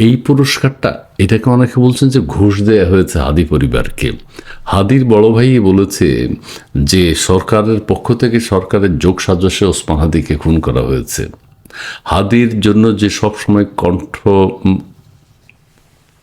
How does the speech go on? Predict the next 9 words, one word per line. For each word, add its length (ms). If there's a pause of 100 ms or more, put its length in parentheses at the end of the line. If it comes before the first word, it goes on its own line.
কথা 200 (100)
বলে, 200 (320)
সকণ্ঠে 560 (100)
কথা 260
বলে, 120 (120)
জোরালোভাবে 540 (100)
কথা 220
বলে 140 (120)
ঝুমা, 300